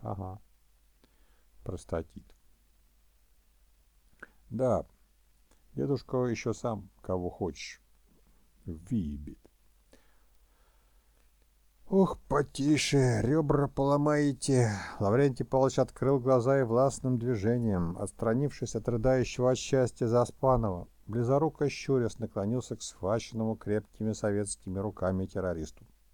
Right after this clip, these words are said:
Отчего это от него так воняет? Обосрался, что ли? «Гады! Мерзавцы! Кровавые ебня! Все равно мы... Эх, эх,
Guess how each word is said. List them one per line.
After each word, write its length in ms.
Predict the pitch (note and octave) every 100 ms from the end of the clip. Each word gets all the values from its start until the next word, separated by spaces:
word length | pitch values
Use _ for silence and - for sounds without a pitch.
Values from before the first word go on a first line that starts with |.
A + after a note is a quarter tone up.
| _ _ _ _ _ _ _ _
Отчего 680 | - D#2 - - E3+ - A2
это 200 | C#3+ C#3+
от 180 | C3 -
него 220 | C#3+ C#3+
так 340 | - C#3 - -
воняет? 640 | D#2 G#2 D3 C#3 D#2 -
Обосрался, 760 | F2+ G#2+ - D#3+ G#3 A3+ - -
что 280 | - - -
ли? 60 | - _ _ _ _ _ _ _ _ _ _ _ _ _ _ _
«Гады! 540 | - E3 D#3+ - F#2+ - _ _ _ _ _
Мерзавцы! 1040 | E3+ F#3+ G3+ F3 G#3 E3+ - - G#2 G#2 - - _ _ _ _ -
Кровавые 840 | A#2+ D#3+ G3+ A3+ A3+ G#3+ G#3 G3+
ебня! 800 | G3+ G#3+ G3+ A3+ A3+ G#3+ E3 - - _ _ _ _ _ _ -
Все 260 | - - G#3
равно 460 | A3+ A#3+ B3 B3
мы... 340 | A#3 A3+ F#3+ - -
Эх, 360 | B3+ A3+ - - _ _ _ _ _ _ _ _
эх, 320 | A#3 A#3 -